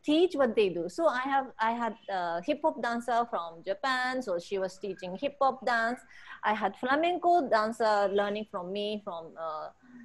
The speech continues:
she's from, uh, Peru, and, uh, another one was from America, States. So they were teaching, uh, <laughs> flamenco,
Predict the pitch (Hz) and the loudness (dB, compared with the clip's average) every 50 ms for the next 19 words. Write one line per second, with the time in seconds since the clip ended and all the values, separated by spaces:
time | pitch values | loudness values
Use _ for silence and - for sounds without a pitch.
0 | 220 _ _ _ _ _ _ - - - 269 269 277 269 269 - - 233 220 214 | -20 _ _ _ _ _ _ -20 -10 -6 -4 -4 -4 -4 -6 -8 -8 -6 -4 -4
1 | 214 214 214 214 185 - - - - - - - _ - 175 175 208 - - 202 | -4 -4 -6 -8 -12 -16 -20 -20 -20 -20 -20 -20 _ -8 -8 -8 -6 -6 -2 0
2 | 202 202 202 247 277 294 311 330 339 359 381 381 381 349 247 240 233 226 226 220 | 0 2 2 2 2 2 2 0 0 -2 -2 -2 -4 -4 -4 -4 -2 -2 -2 -2
3 | 220 220 190 208 202 190 180 175 - - 185 190 202 214 220 262 254 269 277 285 | -4 -2 0 0 2 2 0 0 -2 -4 -4 -4 -2 0 0 2 2 2 0 0
4 | 302 294 247 220 220 - - 220 185 175 175 170 170 175 165 165 - - 135 - | 0 0 0 0 -2 -2 -4 -6 -4 -2 -2 -2 0 -2 -2 -2 -4 -6 -6 -6
5 | - - - - 196 175 151 - - - - - - - - - - - - - | -8 -10 -4 -2 0 0 0 -2 -6 -12 -18 -20 -20 -20 -20 -20 -20 -20 -10 2
6 | - 294 294 294 294 262 214 202 214 208 214 262 302 294 - 320 302 254 - 302 | 6 8 10 10 10 8 6 6 6 8 8 8 8 8 6 2 2 2 4 4
7 | 294 285 277 277 277 262 247 226 214 202 196 190 208 240 - - - 240 214 196 | 6 6 6 4 4 2 2 2 2 2 2 2 2 2 0 0 0 2 2 4
8 | 202 226 240 247 247 - 254 233 226 220 226 226 240 | 4 2 2 0 2 2 4 6 8 8 8 6 4